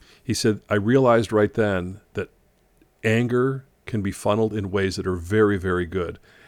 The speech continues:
and very effective, and, and the results can be, you know, markedly, markedly better." And so we, we go off in a whole nother conversation about all that. And he says, "It's, you know, fear makes you weak,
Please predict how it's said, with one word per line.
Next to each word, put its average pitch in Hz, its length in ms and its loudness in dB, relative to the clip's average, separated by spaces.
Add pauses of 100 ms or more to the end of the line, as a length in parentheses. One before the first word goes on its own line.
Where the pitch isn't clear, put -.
and 101 180 -4
very 110 380 4
effective, - 560 -4
and, 90 220 -8
and 98 120 -6
the 92 60 -6
results 101 420 -2
can - 140 -12
be, 90 260 -6 (380)
you 101 100 -6
know, 95 120 -2
markedly, 95 680 4
markedly 98 520 2
better." - 480 -2 (920)
And 104 320 2
so 131 120 0
we, 135 100 4
we 139 160 -2
go 160 80 4
off 151 140 6
in 143 60 4
a 131 60 2
whole 151 200 0
nother 127 260 2
conversation 92 720 -4
about 98 180 2
all 95 140 4
that. 95 180 0
And - 100 -12
he 95 80 -10
says, 101 240 -6
"It's, - 200 -8
you 113 80 -4
know, 101 180 -6 (320)
fear 131 420 2
makes 127 320 -2
you 131 100 2
weak, 101 440 -4